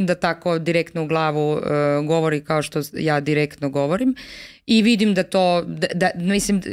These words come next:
da ih iritiram sama po sebi, jer onda da ih dodatno taj, e, s-, aspekt iritira. Ali šta ću im ja, mislim, kak da kažem. Je-, mislim, to nije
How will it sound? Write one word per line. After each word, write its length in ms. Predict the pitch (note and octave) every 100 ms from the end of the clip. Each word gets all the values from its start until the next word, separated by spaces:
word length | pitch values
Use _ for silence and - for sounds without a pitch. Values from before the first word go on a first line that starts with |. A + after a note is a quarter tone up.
| -
da 180 | E3+ F#3
ih 160 | F#3 G3
iritiram 380 | F#3 - F#3+
sama 240 | F#3 G3+ F#3+
po 140 | F#3+
sebi, 240 | - G#3 G#3
jer 100 | G3+
onda 200 | G3 G3
da 140 | F#3+
ih 120 | F#3
dodatno 400 | F#3 G3+ F#3+ F3
taj, 380 | E3+ F#3 E3 D#3+
e, 280 | D#3+ D#3 D3+
s-, 120 | -
aspekt 540 | - D3+ - D#3 - D#3
iritira. 520 | D3+ D3 G3 A3 C#4 - - - - -
Ali 240 | F3+ F#3
šta 160 | - G3
ću 140 | -
im 100 | G3+
ja, 240 | G3 D#3 E3
mislim, 260 | D#3 D#3
kak 160 | E3 D#3+
da 80 | D3+
kažem. 400 | D#3 D3+ D#3+ F3 - -
Je-, 140 | F#3+
mislim, 300 | G#3+ A3 A3
to 120 | F#3+ A#3
nije 360 | B3 B3 G#3+